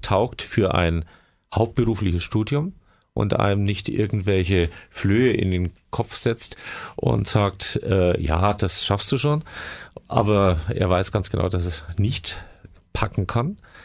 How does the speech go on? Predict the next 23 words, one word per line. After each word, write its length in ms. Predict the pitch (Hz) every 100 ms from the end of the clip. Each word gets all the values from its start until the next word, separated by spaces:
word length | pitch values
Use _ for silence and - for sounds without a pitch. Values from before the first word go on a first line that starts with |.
| - - - - _ -
Das 260 | 107 -
ist 120 | -
die 240 | 107 98 - - _ _ -
beste 380 | 113 - 143
Grundvoraussetzung. 1120 | 131 135 139 - - 120 113 120 139 - 147 143 - - _ -
Und 420 | 135 147 143 -
dann 140 | 123
natürlich 760 | 117 110 - 113 123 120 - - - _ - - -
dementsprechend 560 | 113 113 - 117 107 101
frühzeitig 880 | 113 139 147 107 90 - 117 - - - - - _
mit 220 | - 113 117
der 120 | -
Ausbildung 460 | 101 104 120 104 95
beginnen, 420 | 95 113 113 151
auch 220 | 101 95
während 200 | 98 92
der 60 | 87
Schulzeit 500 | - 117 135 120 -
bereits. 400 | 113 113 - - - - - -
Und 180 | 110 110
vielleicht 440 | 113 113 170 -
noch 180 | 139 -
ein 640 | - 110 117 135 127 -